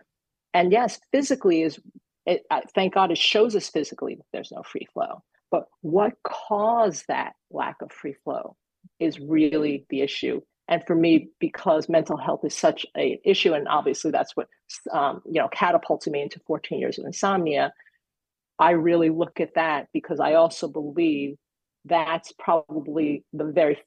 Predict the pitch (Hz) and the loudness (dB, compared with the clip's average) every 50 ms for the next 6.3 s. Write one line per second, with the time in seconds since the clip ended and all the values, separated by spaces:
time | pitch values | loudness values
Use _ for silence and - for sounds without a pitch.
0 | _ - 196 202 202 - - - - 156 139 127 135 - - _ - 156 147 - | _ 0 0 0 0 -2 -6 -8 -8 -8 -8 -8 -10 -12 -8 _ -4 -2 -2 -4
1 | - - - - - - - - - - - - - - - - - _ _ _ | -6 -8 -8 -8 -8 -8 -8 -6 -6 -8 -10 -10 -12 -14 -14 -16 -18 _ _ _
2 | _ _ _ _ _ _ _ _ _ 165 170 - - - 214 - - 170 143 160 | _ _ _ _ _ _ _ _ _ -6 -6 -4 -4 -4 -4 -4 -4 -2 0 0
3 | 151 143 147 143 143 143 - - - - - - - - - - - - _ _ | 0 2 0 0 -2 -2 -4 -6 -6 -8 -10 -4 -2 -2 -2 -2 -4 -8 _ _
4 | - 143 135 139 - - - 147 - - - - - - - _ - - - - | -4 -4 -4 -4 -4 -6 -6 -6 -6 -8 -8 -10 -10 -10 -14 _ -20 -20 -12 -2
5 | - 165 165 165 156 151 165 160 160 156 156 160 - - - - 208 190 190 175 | 0 2 2 2 4 4 4 4 4 4 2 2 0 0 0 2 2 4 2 2
6 | - 175 160 156 147 | 2 2 0 0 0